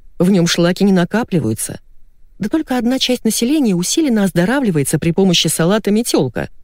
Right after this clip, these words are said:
чесночной настойки и компрессов из крапивы,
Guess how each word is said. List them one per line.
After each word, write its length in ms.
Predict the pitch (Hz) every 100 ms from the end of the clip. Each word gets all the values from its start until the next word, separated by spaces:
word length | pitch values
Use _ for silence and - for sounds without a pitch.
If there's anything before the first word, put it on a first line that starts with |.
| -
чесночной 540 | - 196 208 175 170
настойки 640 | 160 160 - 330 - 120 - - -
и 80 | 196
компрессов 500 | 190 208 240 214 220
из 80 | -
крапивы, 560 | - - 170 110 98